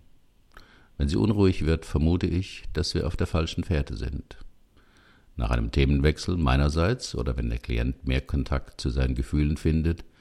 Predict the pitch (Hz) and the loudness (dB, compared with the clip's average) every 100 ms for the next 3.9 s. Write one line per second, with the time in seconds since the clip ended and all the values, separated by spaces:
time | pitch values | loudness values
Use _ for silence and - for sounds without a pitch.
0 | - _ _ - 73 - 80 76 69 69 | -20 _ _ -2 -2 2 2 4 4 2
1 | 64 67 76 92 101 - - - - - | 2 2 4 2 -2 -10 -16 -16 -18 -6
2 | - 71 67 65 67 78 - - _ _ | -2 0 2 2 2 0 -4 -12 _ _
3 | _ _ - 123 67 - - 62 | _ _ -2 0 0 -4 -8 -6